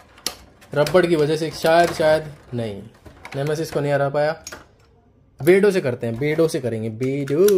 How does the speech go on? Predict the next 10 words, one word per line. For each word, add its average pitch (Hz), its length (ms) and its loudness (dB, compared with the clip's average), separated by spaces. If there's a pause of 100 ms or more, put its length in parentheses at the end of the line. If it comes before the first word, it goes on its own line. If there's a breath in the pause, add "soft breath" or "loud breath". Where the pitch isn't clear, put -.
(2000)
Attack, 190 300 2
वसी 196 220 2
से 190 80 2
अटैक 175 220 2
हो 147 60 2
गया। - 180 2 (1800)
अरे 180 160 -2
भाई, 135 160 -6
अरे, 139 280 -8
अरे, 160 300 -4